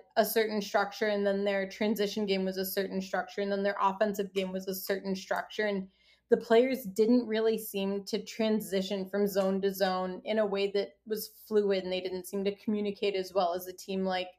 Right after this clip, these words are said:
like the Colorado Avalanche did during the regular season and like the Tampa Bay Lightning do. I mean, my God, that's a team that they communicate. And even, I know the Boston Bruins fell apart earlier this year in the playoffs,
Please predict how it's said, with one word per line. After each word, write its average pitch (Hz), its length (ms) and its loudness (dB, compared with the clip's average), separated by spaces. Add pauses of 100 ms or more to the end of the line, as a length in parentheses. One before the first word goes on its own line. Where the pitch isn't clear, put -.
(500)
like 285 220 8
the 285 60 2
Colorado 196 600 2
Avalanche 185 640 0
did 202 220 4
during 196 240 2
the 190 80 0
regular 185 400 -2
season 185 400 -6
and 202 100 2
like 226 160 4
the 247 80 2
Tampa 214 380 0
Bay 208 180 2
Lightning 185 580 -4
do. - 240 -8
I - 60 -2
mean, 196 320 0 (220)
my 190 180 -8
God, 190 240 -4
that's 220 160 -2
a 220 80 0
team 208 320 0
that 196 180 2 (520)
they 220 100 8
communicate. 220 580 0
And 214 120 0
even, 240 440 4 (120)
I 214 80 0
know 226 100 2
the 208 100 0
Boston 208 440 -2
Bruins 196 320 2
fell 185 180 0
apart 190 340 -2
earlier 220 400 6
this 226 220 0
year 220 100 -2
in 214 80 0
the 208 160 -4
playoffs, 214 360 -2